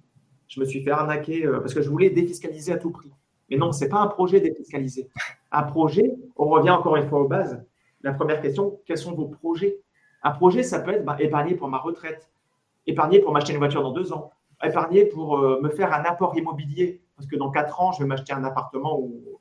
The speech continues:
ma, ma résidence principale. Donc, j'épargne pour un apport immobilier. OK, ça, c'est des bons projets.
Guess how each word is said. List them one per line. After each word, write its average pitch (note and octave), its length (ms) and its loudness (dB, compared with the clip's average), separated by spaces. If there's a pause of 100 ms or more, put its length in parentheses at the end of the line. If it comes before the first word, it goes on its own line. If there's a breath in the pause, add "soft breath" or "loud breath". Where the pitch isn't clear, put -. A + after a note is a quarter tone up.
ma, B2 100 -6 (160)
ma - 60 10
résidence C#3 280 2
principale. G3 520 -2 (280)
Donc, - 120 -6
j'épargne D#3 400 2
pour D#3+ 120 -2
un D3+ 80 -6
apport D3+ 280 -6
immobilier. D3 320 -14 (280)
OK, A#3 200 8 (200)
ça, A#3 180 -4
c'est E3+ 180 -6
des D#3 100 0
bons G#3+ 180 6
projets. D#3+ 460 -4